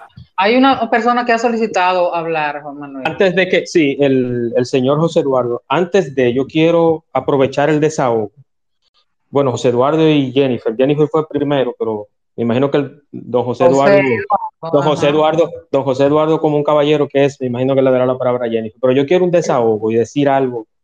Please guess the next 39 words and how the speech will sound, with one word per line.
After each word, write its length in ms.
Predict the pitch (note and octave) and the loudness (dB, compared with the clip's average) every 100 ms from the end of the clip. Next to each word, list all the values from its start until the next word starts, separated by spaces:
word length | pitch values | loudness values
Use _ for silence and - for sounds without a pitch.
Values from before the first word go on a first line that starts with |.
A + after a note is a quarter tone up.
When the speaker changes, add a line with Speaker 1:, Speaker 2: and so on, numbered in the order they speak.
| _ _ _ _ | _ _ _ _
Speaker 2:
con 200 | - B2 | -4 -2
relación 600 | B2 B2 A2 C3+ C3+ C#3+ C#3+ | 2 0 0 0 0 0 -2
al 120 | B2 | -2
autismo, 520 | A#2 - G2+ F2+ - _ - | -2 -4 -10 -10 -16 _ -6
algo 260 | B2+ D3 | -2 -2
que 240 | C#3+ C3 G2+ | 0 -2 0
yo 160 | C#3 | 0
en 80 | E3+ | 0
lo 100 | D3+ | -2
personal 640 | C3 B2+ B2 A#2 B2 B2 - _ _ _ _ | -2 -4 -6 -4 -4 -6 -10 _ _ _ _
veo. 440 | A2+ A#2 G#2+ G2 - - | -2 0 0 -2 -10 -6
Y 180 | B2 B2+ | 0 2
esto 220 | C3 F3+ | 2 0
yo 100 | E3 | 0
no 140 | D#3+ D#3 | 0 0
quiero 320 | D#3+ E3 D#3+ | 0 0 0
que 100 | C3 | -2
se 180 | - C3 | -2 0
me 600 | C3 B2 A#2+ A#2 A2 - _ _ _ _ - | 2 2 0 -2 -4 -10 _ _ _ _ -6
vea 320 | B2 C#3+ D3+ | 0 2 2
ni 100 | C#3+ | 0
como 220 | C3 B2+ A#2+ | -2 0 0
bocina, 680 | A2 - D3 G3 F3+ E3+ | -2 0 0 2 0 -2
ni 160 | D3+ A#2+ | -4 -6
como 640 | - A2+ A2+ A#2 A2+ A2 | -4 -4 -2 0 0 -2
que 120 | - A2 | -4 -4
soy 180 | C3 | -2
P 120 | C3+ C3+ | 0 0
L 220 | B2+ A2+ | 2 2
Dista, 360 | C3 F3 D#3 | 2 0 -2
ni 120 | B2 A2 | -4 -2
soy 200 | - C#3 | 0 2
de 80 | |
la 100 | C3 | 2
Fuerza 240 | - B2+ B2 | -2 -2 -4
del 80 | A#2 | 0
Pueblo, 260 | B2+ A2+ | -2 0
no, 200 | A2 G#2 | -4 -6
no. 180 | G#2 | -8